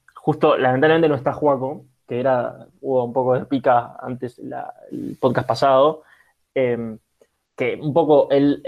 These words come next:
hablábamos de Budenholzer y de que, bueno, por lo menos había demostrado que con un Miami un poco diezmado y mucho menos del que había sido la temporada pasada,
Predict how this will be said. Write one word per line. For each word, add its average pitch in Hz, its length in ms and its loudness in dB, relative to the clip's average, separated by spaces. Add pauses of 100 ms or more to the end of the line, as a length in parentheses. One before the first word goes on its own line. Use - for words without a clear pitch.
hablábamos 131 520 2
de 120 60 -2
Budenholzer 127 720 0
y 127 40 -2
de 123 160 -6
que, 120 200 -8
bueno, 127 220 -4
por 127 100 -2
lo 123 60 -4
menos 135 200 -6
había 135 140 2
demostrado 131 380 0
que 127 120 -2
con 127 140 -6
un 131 80 -4
Miami 131 340 -4
un 127 60 -8
poco 131 240 -2
diezmado 131 640 -2
y 120 260 -6 (200)
mucho 135 360 -4
menos 139 240 2
del 123 220 -2
que 127 120 -4
había 131 200 0
sido 135 160 -2
la 123 80 0
temporada 123 340 -4
pasada, 135 400 -2